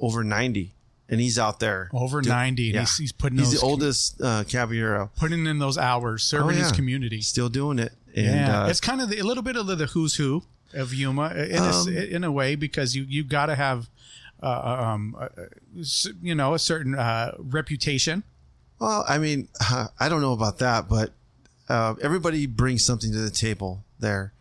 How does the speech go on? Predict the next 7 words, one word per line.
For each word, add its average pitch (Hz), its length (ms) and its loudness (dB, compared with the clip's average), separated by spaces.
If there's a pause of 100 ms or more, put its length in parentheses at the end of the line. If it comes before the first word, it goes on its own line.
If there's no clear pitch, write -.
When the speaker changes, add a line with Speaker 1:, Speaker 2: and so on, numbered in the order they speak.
(480)
Speaker 1:
And, 107 480 -2
um, 104 520 -2 (240)
there's, 120 360 -2 (720)
there's 117 240 -2
people 135 300 -2
from, 117 380 -2 (180)
there's 127 380 -4